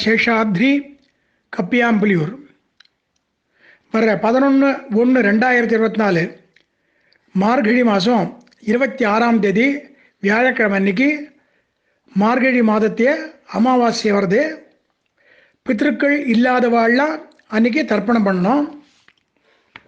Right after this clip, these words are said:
தர்ப்பணா காரியங்களை தயவு செய்து யாரும் விட்டுறாதீங்க.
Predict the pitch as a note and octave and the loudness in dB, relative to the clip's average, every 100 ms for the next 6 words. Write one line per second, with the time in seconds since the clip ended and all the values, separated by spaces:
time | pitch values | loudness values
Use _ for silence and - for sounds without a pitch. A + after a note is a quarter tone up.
0 | _ _ _ _ _ _ _ _ _ _ | _ _ _ _ _ _ _ _ _ _
1 | _ _ _ _ _ - G3+ G3+ C4+ C4+ | _ _ _ _ _ -4 -2 -2 0 0
2 | C#4 C#4 A#3+ A3 A#3+ A3+ A3+ C4+ C#4+ - | 0 -2 -2 0 2 2 2 0 -2 -8
3 | _ _ _ _ - G3 G#3+ A#3 G3+ A#3 | _ _ _ _ -6 0 2 2 2 0
4 | B3 G#3 A3+ G#3 G3+ A#3 G3 F#3 A#3+ D4+ | 2 2 0 0 0 0 0 0 0 -2